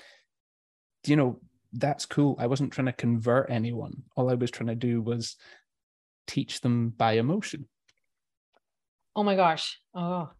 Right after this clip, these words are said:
Speaker 2: this could turn into a five-part Netflix series. Okay, hold on. <laughs> So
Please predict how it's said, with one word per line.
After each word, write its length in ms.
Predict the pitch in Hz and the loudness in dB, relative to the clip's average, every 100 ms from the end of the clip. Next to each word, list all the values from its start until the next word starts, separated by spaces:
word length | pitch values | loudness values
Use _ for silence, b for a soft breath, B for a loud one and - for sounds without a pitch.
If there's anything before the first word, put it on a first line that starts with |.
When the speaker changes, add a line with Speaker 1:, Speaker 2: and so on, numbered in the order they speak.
| - | -10
Speaker 2:
this 120 | 180 | -2
could 200 | 220 190 | 2 2
turn 180 | 202 180 | 2 0
into 240 | 170 165 | 0 -2
a 60 | 147 | -2
five-part 580 | 175 165 156 165 151 156 | 0 0 -2 -6 -6 -6
Netflix 400 | 151 - 131 - | -8 -8 -12 -8
series. 340 | 151 139 139 - | -4 -4 -4 -2
Okay, 280 | 214 180 143 | 2 4 2
hold 220 | 196 196 | 2 4
on. 640 | 165 139 196 302 285 247 | 4 2 4 6 6 2
<laughs> 0 | |
So 400 | 226 - 254 196 | 0 2 2 0